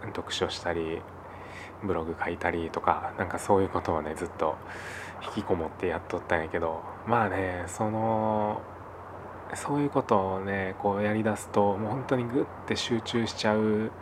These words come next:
ところがあって、なんかもうね、あの、気づいたら真っ暗みたいな、その、昼間ね、日中、あの、部屋の電気つけずに、あの、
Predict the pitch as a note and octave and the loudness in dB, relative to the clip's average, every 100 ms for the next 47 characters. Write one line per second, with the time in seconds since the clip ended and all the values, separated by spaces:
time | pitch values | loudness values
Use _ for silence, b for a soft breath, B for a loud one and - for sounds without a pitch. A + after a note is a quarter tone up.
0 | B B B B - - G2+ G2+ G2 F2+ | B B B B -14 -6 -2 4 4 4
1 | E2 - - F2+ E2+ E2 - - B B | -2 -2 2 2 2 -2 -6 -12 B B
2 | B B B B - G2+ A2 G2+ F2+ F2+ | B B B B -8 -6 -2 0 0 0
3 | F#2 F#2 E2 - - F#2 E2+ E2 D#2+ - | 0 0 -2 -8 -4 0 0 -2 -6 -2
4 | C#3+ C3 C3+ G#2+ F2+ E2+ D#2+ - - - | 0 4 2 4 2 2 0 -4 -12 -12
5 | - - G2+ F2 F2 - - F#2 D#2+ E2 | -14 -10 -4 -4 -4 -2 2 2 0 -2
6 | E2 E2 E2 - G2+ F#2 F2+ G2+ - - | -2 -2 -6 -4 -2 0 0 -2 -8 -14
7 | - C#3 C3 B2 A2+ A2 B2 B2 - - | -2 0 4 4 2 -2 -4 -4 -2 2
8 | A#2 A2+ A2+ - - - G2+ G2 F#2 A2 | 4 6 2 -2 -14 -6 -4 -2 0 2
9 | A2 G#2+ G#2 - - - G#2 F#2 E2+ E2 | 4 2 0 -4 -6 2 4 4 -2 -6
10 | - B B B B - F2 D#2+ | -10 B B B B -8 -4 -4